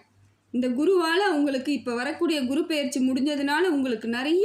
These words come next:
மாற்றத்தை நீங்க அனுபவிக்க போறீங்க. சந்தோஷமா இருப்பீங்க. கல்வி நல்லா இருக்கும். அதே போல நிறைய பேருக்கு நீங்க ஆலோசனை சொல்ற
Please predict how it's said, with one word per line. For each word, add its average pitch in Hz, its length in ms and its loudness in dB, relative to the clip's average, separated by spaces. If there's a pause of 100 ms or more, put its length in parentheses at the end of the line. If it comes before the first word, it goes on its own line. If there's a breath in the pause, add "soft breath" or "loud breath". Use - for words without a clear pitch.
மாற்றத்தை 277 560 -2
நீங்க 269 240 2
அனுபவிக்க 240 420 -2
போறீங்க. 233 340 -4
சந்தோஷமா 285 640 0
இருப்பீங்க. 208 420 -4
கல்வி 415 540 2
நல்லா 285 400 0
இருக்கும். 254 260 -4
அதே 233 160 0
போல 220 200 -4 (800 soft breath)
நிறைய 294 380 2
பேருக்கு 311 420 -2
நீங்க 311 380 4
ஆலோசனை 320 520 0
சொல்ற 254 300 -2